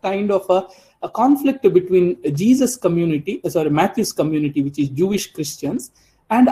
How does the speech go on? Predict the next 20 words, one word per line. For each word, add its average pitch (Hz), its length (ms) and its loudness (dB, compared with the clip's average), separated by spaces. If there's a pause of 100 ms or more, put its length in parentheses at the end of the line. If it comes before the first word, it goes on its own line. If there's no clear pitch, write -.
outside, 175 720 2
the 175 80 8
Jewish 233 440 4
brothers. 139 640 -2 (420)
But 247 240 2
then 285 280 4
Matthew's 254 460 2
community 196 560 -2
is 156 120 -4
also 311 500 -2
open 208 440 2
to 180 80 -4
the 160 180 -8
Gentiles. 143 1040 -6
And 180 200 -2
therefore, 190 560 2 (440)
<clears throat> - 480 -20
uh, 151 260 -2
and 202 180 4
therefore, 247 600 2